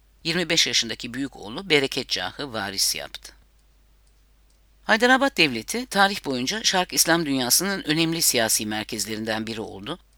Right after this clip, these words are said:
ve matbaalarında basılan çok sayıda kitap bakımından da kültürel bir merkez kimliği taşıdı.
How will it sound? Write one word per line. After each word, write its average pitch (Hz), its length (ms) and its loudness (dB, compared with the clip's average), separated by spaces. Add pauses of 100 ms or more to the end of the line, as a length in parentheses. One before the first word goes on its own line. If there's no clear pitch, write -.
(160)
ve 175 120 -2
matbaalarında 180 640 2
basılan 151 320 2
çok 202 200 -4
sayıda 98 280 -2
kitap - 320 -4
bakımından 107 540 -8
da 208 100 -6
kültürel 170 520 0
bir 165 80 -2
merkez 120 440 -2
kimliği 95 380 -6
taşıdı. 80 540 -4